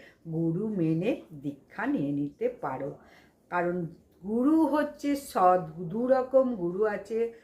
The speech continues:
কাঁচা গুরু, পাকা গুরু। পাকা গুরু কাকে বলা হচ্ছে?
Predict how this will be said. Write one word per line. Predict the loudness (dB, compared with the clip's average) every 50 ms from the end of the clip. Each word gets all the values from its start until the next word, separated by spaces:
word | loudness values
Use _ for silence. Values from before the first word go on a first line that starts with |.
| -20 -20 -20 -20 -20 -16 -10
কাঁচা | -6 -2 -2 -2 0 4 4 4 4
গুরু, | 4 4 2 2 2 2 0 0 -2
পাকা | -2 -2 -2 -2 -2 -2 -2 -2
গুরু। | -2 -4 -4 -4 -6 -6 -8 -10 -14 -20 _ _ _
পাকা | 0 0 0 2 4 4 4 4
গুরু | 2 0 0 0 0 0
কাকে | 0 0 -2 0 0 0 2
বলা | 2 2 2 2 2 0
হচ্ছে? | 0 0 -2 -4 -6 -6 -4 -2 0 0 -2 -4